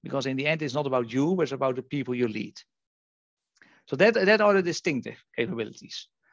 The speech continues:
And, and then we go to the foundational capabilities. Uh, th-, that's to, I will repeat, to help us to get the basics right, uh, to keep us safe and to, to get the trust. Uh, and of course, we start with non-financial risk management.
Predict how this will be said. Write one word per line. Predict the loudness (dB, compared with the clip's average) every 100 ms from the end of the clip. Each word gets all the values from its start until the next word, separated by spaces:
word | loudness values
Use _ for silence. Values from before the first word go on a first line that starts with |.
| _ _ _ -6
And, | -2 -2
and | 0
then | 0 0
we | 0
go | -2
to | -2
the | -4 -4
foundational | -4 2 4 4 -2
capabilities. | -4 -4 -2 -2 -4 -4 -6 -6 -10
Uh, | -8 -6
th-, | -6 -6
that's | -4 -6
to, | -6 -8 -8 -14 -12
I | -8
will | -6 -4
repeat, | -6 -6 -6 -8
to | -10 -12 -12 -20 -20 _
help | 0 2 0
us |
to | -4
get | -4 -4
the |
basics | -4 0 2 2 -2 -2
right, | -2 0 -2 -8 _ _ _ _
uh, | -10 -8
to | -12 -8
keep | -4 -4
us | -4 -2
safe | 0 2 2 -2 -10
and | -8
to, | -6 -8 -10
to | -8
get | -6 -6
the | -6
trust. | 0 2 2 -2 -14 _ _ _ _ _ _ -8
Uh, | -4 -2
and | -2
of | -4 -2
course, | 2 4 2 -2 -8
we | -8
start | -2 0 0
with | -2
non-financial | -2 -4 -4 -6 -6 -6 -6
risk | -8 -8
management. | -10 -10 -12 -14 -16 -18